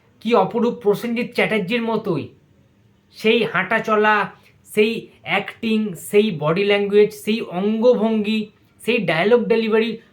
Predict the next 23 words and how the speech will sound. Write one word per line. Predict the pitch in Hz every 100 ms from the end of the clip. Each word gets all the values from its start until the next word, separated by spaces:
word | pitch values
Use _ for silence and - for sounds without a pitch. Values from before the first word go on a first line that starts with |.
| _ -
হুবহু | 220 254 247 226 262
প্রসেনজিতের | - 208 240 226 233 - 240
সাথে | - 226 233 233 - _
অনেক | 185 214 247 247 175
অনেক | 190 214 226 196
মিল | 190 214 208 180 147
দেখা | 165 - 190
যায়। | 170 160 123 - _ _ _ _ _ _ _ _ _ _ _ _ _ _ _ 156
বুম্বাদার | 220 233 240 254 - -
অ্যাক্টিং | - 185 - 247 226
বা | 202 190
বুম্বাদাকে | 175 190 202 202 208 -
কপি, | 180 180 214 208 - _ 156
বুম্বাদার | 190 190 196 208 175
ডুপ্লিকেট | 180 180 208 226 226 226
টাইপের | 196 170 185
এরকম | 175 196 202 208
কিন্তু | 190 175 208
প্রচুর | - 214 - 262 262 240
মানুষকে | 214 208 196 202
আমরা | 196 185
দেখতে | 170 170 156
পাই | - 135 120